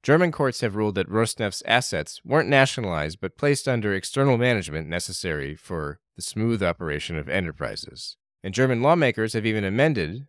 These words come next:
energy industry regulations to facilitate this process without formally nationalizing the Russian company's assets.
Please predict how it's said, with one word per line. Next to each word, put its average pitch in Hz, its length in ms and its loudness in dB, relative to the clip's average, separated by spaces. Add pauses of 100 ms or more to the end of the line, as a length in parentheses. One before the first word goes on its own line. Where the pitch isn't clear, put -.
energy 101 400 -2
industry 98 300 -4
regulations 87 640 -2
to - 100 -12
facilitate 123 600 -2
this 92 120 -10
process 82 460 -4
without 147 240 2
formally 123 540 4
nationalizing 76 1000 -4
the 85 80 -14
Russian 78 300 -8
company's 73 440 -10
assets. - 600 -6